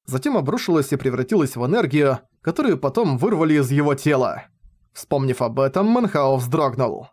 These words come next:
"В обратную сторону! Вспять! Теперь я понял!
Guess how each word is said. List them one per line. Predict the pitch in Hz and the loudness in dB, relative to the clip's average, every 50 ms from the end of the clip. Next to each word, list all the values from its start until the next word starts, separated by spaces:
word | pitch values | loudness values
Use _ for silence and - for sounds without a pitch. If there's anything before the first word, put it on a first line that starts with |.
| _ _ _ _ _ _ _ _ - | _ _ _ _ _ _ _ _ -10
"В | - 120 117 120 127 | -8 -6 -2 0 0
обратную | 127 127 139 147 143 139 147 151 143 135 | 0 0 0 -2 -2 -2 0 0 0 0
сторону! | 139 - - 170 147 135 131 123 - - 135 - - - - - _ | 0 -2 -4 -2 0 0 -2 -2 -4 -8 -10 -18 -20 -20 -20 -20 _
Вспять! | - - - - - - 127 120 110 - - - - - - - _ _ _ - | -18 -16 -16 -8 -4 -2 -2 -2 -2 -4 -10 -18 -20 -20 -20 -20 _ _ _ -4
Теперь | - 254 226 - - 220 208 175 | 0 0 0 2 2 2 2 4
я | 170 180 175 | 4 2 2
понял! | 175 - 196 170 147 139 113 - | 2 0 0 2 2 0 0 -2